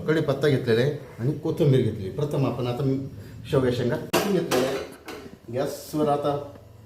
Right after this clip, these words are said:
आपण एक, अ, तांब्यात पाणी टाकून घेऊया, पाणी गरम करून घेऊ आणि त्यात एक चमचा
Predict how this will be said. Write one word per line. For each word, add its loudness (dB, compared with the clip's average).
आपण 2
एक, 0
अ, 2
तांब्यात 0
पाणी -4
टाकून -2
घेऊया, 2
पाणी 0
गरम 2
करून 2
घेऊ -4
आणि -2
त्यात -4
एक -8
चमचा 2